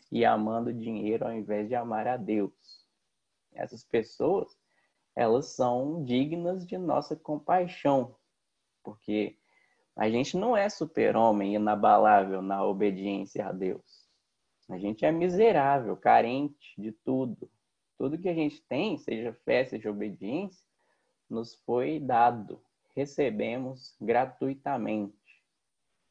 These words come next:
Nós não merecemos coisas melhores do que, que essas mulheres, essas, esses homens e mulheres da vida pública.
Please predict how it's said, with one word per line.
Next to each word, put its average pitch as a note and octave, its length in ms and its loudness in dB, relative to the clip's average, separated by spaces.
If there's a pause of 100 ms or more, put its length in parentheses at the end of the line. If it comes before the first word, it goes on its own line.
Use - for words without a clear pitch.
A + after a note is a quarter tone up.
(220)
Nós G#2 300 -4
não C#3 180 -2
merecemos D#3 1000 0
coisas B2 340 2
melhores C#3 560 2
do D3+ 140 -2
que, B2 300 -2
que - 380 -6
essas B2+ 360 -4
mulheres, A#2 800 2
essas, A#2+ 500 -12
esses A#2 340 -4
homens B2 340 2
e C3+ 40 -4
mulheres A#2+ 520 -2
da B2 160 0
vida A#2+ 280 -2
pública. A2+ 640 -4